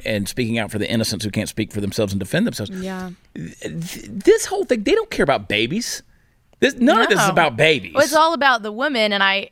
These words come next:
Speaker 2: I find it funny that they all of a sudden remember what a woman is and
Speaker 1: Yeah.
Speaker 2: use it when it's convenient.
Speaker 1: Yeah.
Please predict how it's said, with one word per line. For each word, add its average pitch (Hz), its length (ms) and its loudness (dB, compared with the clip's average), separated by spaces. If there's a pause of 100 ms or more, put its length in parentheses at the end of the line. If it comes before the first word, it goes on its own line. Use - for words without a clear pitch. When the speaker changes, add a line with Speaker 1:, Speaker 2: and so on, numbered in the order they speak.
Speaker 2:
I 208 100 0
find 254 240 -2
it - 80 -8
funny 233 260 2
that 190 160 0
they 180 140 0
all 202 260 2
of 190 60 -2
a 190 60 -4
sudden 202 340 0
remember 262 440 2
what 220 140 4
a 202 60 4
woman 190 260 0
is 226 300 2
and 190 240 -4
Speaker 1:
Yeah. 113 260 2
Speaker 2:
use 214 240 0
it 220 120 4
when 233 120 2
it's 226 160 -2
convenient. 214 800 -2
Speaker 1:
Yeah. 92 280 0